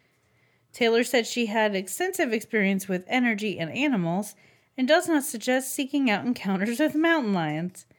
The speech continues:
This is good advice. Uh, "May she stay safely in the hills to enjoy a long life as a wild and healthy lion,"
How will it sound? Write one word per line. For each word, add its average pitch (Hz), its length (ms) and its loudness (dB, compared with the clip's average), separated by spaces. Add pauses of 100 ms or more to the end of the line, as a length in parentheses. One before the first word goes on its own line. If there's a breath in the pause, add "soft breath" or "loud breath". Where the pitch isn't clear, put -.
(380 soft breath)
This - 200 -14
is - 120 -12
good 175 180 2
advice. 160 460 0 (540 soft breath)
Uh, 175 440 4
"May 214 220 2
she 233 160 -4
stay 240 240 0
safely 247 540 0
in 185 100 2
the 180 60 0
hills 240 400 -2
to 220 100 -4
enjoy 175 340 0
a - 40 -2
long 233 360 -2
life 254 300 -2
as 185 140 -4
a 180 40 0
wild 190 440 -2
and 151 160 -4
healthy 180 360 -4
lion," 151 580 -4